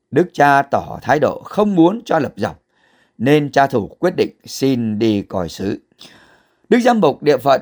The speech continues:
vốn không muốn cho cha Thủ lập dòng theo ơn soi sáng, nhưng muốn cha lập dòng Thánh Tâm,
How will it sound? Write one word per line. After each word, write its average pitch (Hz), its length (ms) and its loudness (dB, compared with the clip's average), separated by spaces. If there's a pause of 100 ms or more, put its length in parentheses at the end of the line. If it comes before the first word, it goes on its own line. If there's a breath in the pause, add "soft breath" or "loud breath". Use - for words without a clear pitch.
vốn 131 300 0
không 208 260 -2
muốn 202 380 2
cho 185 220 0
cha 185 200 -4
Thủ 98 340 -4
lập 110 200 0
dòng 110 220 -4
theo 165 520 0
ơn 160 380 0
soi 156 180 0
sáng, 151 240 -2 (680)
nhưng 214 240 2 (320)
muốn 151 260 -2
cha 151 400 2 (580)
lập - 260 2
dòng 139 500 0
Thánh 165 180 -2
Tâm, 202 240 2